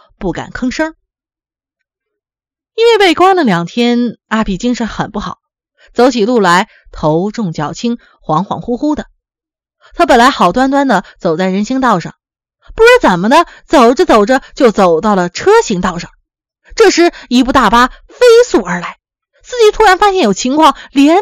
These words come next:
忙急刹车，但由于惯性，车子还是往前跑，把阿 P 撞飞了。司机暗暗苦笑，谁知阿 P 从地上一跃而起，摸了摸额头，一点血迹都没有。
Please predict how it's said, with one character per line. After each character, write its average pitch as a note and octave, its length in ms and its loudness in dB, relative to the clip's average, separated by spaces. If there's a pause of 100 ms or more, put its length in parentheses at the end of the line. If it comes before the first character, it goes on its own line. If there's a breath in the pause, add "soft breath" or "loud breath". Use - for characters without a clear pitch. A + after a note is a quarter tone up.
忙 C4 220 2
急 A3 180 -4
刹 B3+ 180 -2
车， D#4 260 -4 (680 soft breath)
但 D#4 160 2
由 B3+ 120 4
于 D#4 80 4
惯 E4 300 4
性， G#3+ 200 -4 (200 loud breath)
车 C4+ 300 2
子 G3 180 -2 (120)
还 G#3+ 360 -2
是 G4 160 0
往 G#3+ 180 2
前 F#3 180 -2
跑， E3 220 -2 (200 loud breath)
把 E3+ 80 -2
阿 F#3 240 -6
P F3+ 180 -6
撞 E3 180 -4
飞 B3 200 -2
了。 A3+ 80 -8 (1200)
司 G3 200 0
机 G3 100 -8
暗 F#3+ 140 -6
暗 E3+ 120 -2
苦 E3 140 -8
笑， E3 260 -6 (520 loud breath)
谁 E4 160 2
知 D#4 80 0
阿 C#4+ 180 2
P B3+ 140 -4
从 A3 160 -2
地 B3+ 100 -2
上 F#3 180 -4 (200 loud breath)
一 A3 340 -6
跃 B3 160 -2
而 F3+ 220 -4
起， E3 240 -8 (200 loud breath)
摸 E4+ 200 0
了 C4+ 60 0
摸 C4 160 0
额 A#3 180 2
头， A3 240 -4 (160 loud breath)
一 F4+ 240 0
点 E3+ 240 -6
血 E4+ 320 2
迹 G#3 180 -8
都 C#4 160 -2
没 D#4 160 -4
有。 D#4+ 200 -4